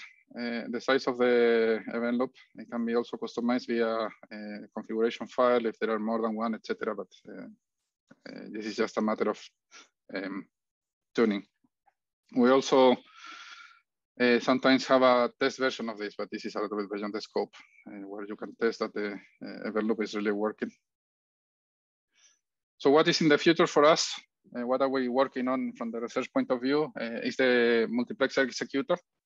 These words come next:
It's still, uh, under, uh, testing. It's, uh, uh, although the implementation is complete, we haven't completed all the tests and the performance tests.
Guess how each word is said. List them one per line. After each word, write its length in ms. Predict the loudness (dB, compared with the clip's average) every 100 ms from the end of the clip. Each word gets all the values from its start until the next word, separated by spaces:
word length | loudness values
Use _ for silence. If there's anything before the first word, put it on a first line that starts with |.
| _ _ -20 _ _ _ -8
It's 140 | -6
still, 480 | 0 2 4 4 2 4
uh, 200 | 4 4 4
under, 420 | 2 4 2 2 -2
uh, 300 | 0 0 -2 -4
testing. 300 | -6 -8 -12 _ -20
It's, 220 | -18 -14
uh, 260 | -12 -12 -14 _ _ _ _ _ -20 -18
uh, 120 | -10
although 160 | -4 -2
the 60 |
implementation 600 | -2 0 -2 0 -4 -2
is 100 | -4
complete, 360 | -2 -2 -2 -4
we 100 | -6 -2
haven't 220 | -2 -2
completed 360 | -8 -6 -4 -2
all 100 | -4
the 80 |
tests 600 | 0 -2 -2 -8 -12 -12 -16 _ _ -8
and 160 | -6
the 280 | -6 -6 -6
performance 460 | -8 0 2 4 4
tests. 340 | 0 -2 -8